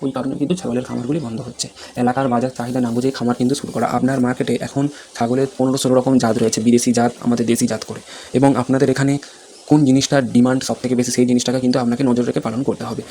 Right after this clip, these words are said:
আপনাদের এখানে যদি, উম, যেটা আমাদের বেঙ্গল গোট রয়েছে, ব্ল্যাক বেঙ্গল, ব্ল্যাক বেঙ্গলের চাহিদা বেশি, তাহলে আপনাকে ব্ল্যাক বেঙ্গল করতে হবে। আপনি যদি ব্ল্যাক বেঙ্গলের চাহিদা বেশি, আপনি যদি অন্য কোনো সিরোহি ফিরোহি করেন, অন্য কোনো জাত করেন, তাহলে কিন্তু এখানে কিন্তু আপনি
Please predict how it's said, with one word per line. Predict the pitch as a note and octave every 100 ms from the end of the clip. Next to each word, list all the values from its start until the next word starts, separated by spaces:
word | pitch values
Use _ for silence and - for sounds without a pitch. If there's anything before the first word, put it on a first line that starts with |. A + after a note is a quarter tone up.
| - -
আপনাদের | B2 C3
এখানে | C3+ C#3
যদি, | C3+ C#3 - -
উম, | B2+ A#2+ B2 A#2+ -
যেটা | B2+ B2
আমাদের | B2 C3
বেঙ্গল | A#2+ B2 C3
গোট | A#2+
রয়েছে, | A#2+ A#2+
ব্ল্যাক | C3+ A#2+
বেঙ্গল, | A#2 A#2 A#2+
ব্ল্যাক | B2+ C3+
বেঙ্গলের | C#3 C#3 C#3
চাহিদা | B2+ B2+
বেশি, | B2+ B2
তাহলে | A#2+
আপনাকে | A#2+ B2 B2
ব্ল্যাক | A#2 A2+
বেঙ্গল | A#2+ A#2+
করতে | A#2+ -
হবে। | A#2+ B2
আপনি | B2
যদি | B2+ C3 C3 - - A#2
ব্ল্যাক | B2+
বেঙ্গলের | C#3 C#3 C3+
চাহিদা | C3 C3+
বেশি, | B2+ B2
আপনি | A#2+
যদি | C3 C3
অন্য | B2 B2
কোনো | B2+
সিরোহি | B2+ - B2+ C3
ফিরোহি | B2 B2+
করেন, | B2 A#2 B2 - -
অন্য | B2+
কোনো | B2+ C3
জাত | A#2 -
করেন, | G#2 A#2+ - -
তাহলে | - C3
কিন্তু | C3 C#3+
এখানে | A#2+ B2+
কিন্তু | C3 B2+ A2 - -
আপনি | A#2+ C3+